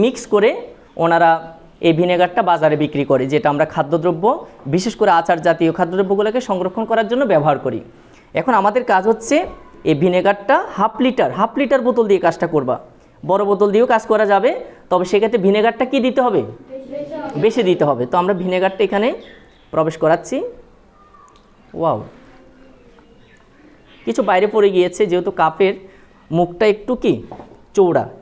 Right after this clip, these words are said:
Speaker 1: এই কারণে আমরা একটু কাকবন্দি করে রাখি। এরপর আমাদের নেক্সট স্টেপ, আমাদের হাতে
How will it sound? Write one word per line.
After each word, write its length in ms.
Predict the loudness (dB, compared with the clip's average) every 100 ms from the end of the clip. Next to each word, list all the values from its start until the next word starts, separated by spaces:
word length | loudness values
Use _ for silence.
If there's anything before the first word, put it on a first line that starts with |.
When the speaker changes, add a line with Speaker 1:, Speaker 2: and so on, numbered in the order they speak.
| -6
Speaker 1:
এই 60 | 0
কারণে 260 | 0 0 -4 -8 -18 -20 -20 -20 -8
আমরা 140 | -4 -2
একটু 140 | -2 -4 -4 -2
কাকবন্দি 420 | -2 2 0 2 2
করে 120 | 2 0
রাখি। 180 | -4 -14 -16 -20 -20 -18 -4
এরপর 160 | 0 0
আমাদের 180 | 0 0 0
নেক্সট 200 | 0 0 -4
স্টেপ, 240 | 0 -2 -2 -12 -20 -20 -20 -20 -18 -2 0
আমাদের 300 | 2 2 2 0 -8 -16 -18 -20 -18 -2
হাতে 200 | 0 0